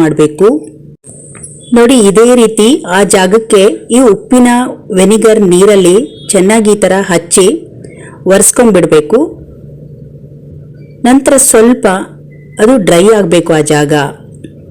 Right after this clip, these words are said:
ನಂತರ ಈ ಕೊಬ್ಬರಿ ಎಣ್ಣೆ ಅಥವಾ ನಿಮ್ಮ, ನಿಮ್ಮ ಹತ್ರ ವುಡ್ಡನಿಗೆ ಹಚ್ಚೋ ಪಾಲಿಶ್ ಆಗಿರ್ಬೋದು, ಈ ಹರಳೆಣ್ಣೆ ಅಂತ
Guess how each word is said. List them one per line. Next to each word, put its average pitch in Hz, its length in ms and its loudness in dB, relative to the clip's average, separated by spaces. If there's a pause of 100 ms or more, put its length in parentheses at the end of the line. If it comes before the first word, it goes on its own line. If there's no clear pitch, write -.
(540)
ನಂತರ 254 220 0 (160)
ಈ - 20 -4 (160)
ಕೊಬ್ಬರಿ 190 320 2
ಎಣ್ಣೆ 202 240 2 (400)
ಅಥವಾ 247 320 0
ನಿಮ್ಮ, 226 180 2 (320)
ನಿಮ್ಮ 202 160 2
ಹತ್ರ 202 160 -2 (160)
ವುಡ್ಡನಿಗೆ 240 560 2
ಹಚ್ಚೋ 240 180 0 (160)
ಪಾಲಿಶ್ 180 520 0
ಆಗಿರ್ಬೋದು, 160 500 0 (800)
ಈ - 20 4 (260)
ಹರಳೆಣ್ಣೆ 254 680 2
ಅಂತ 190 160 -2